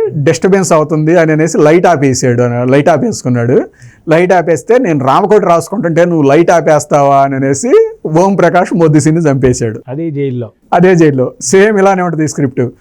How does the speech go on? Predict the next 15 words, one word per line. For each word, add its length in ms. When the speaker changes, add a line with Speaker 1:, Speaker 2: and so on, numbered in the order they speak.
Speaker 1:
మీకు 220
వివేకానంద 540
రెడ్డిది, 480
వివేకానంద 560
రెడ్డిని 300
అంటే 200
డ్రైవర్, 680
డ్రైవర్ని 640
"త్వరగా 400
నువ్వు 240
డ్యూటీకి 400
రా" 120
అని 180
అనేసి 300
అన్నాడంట. 460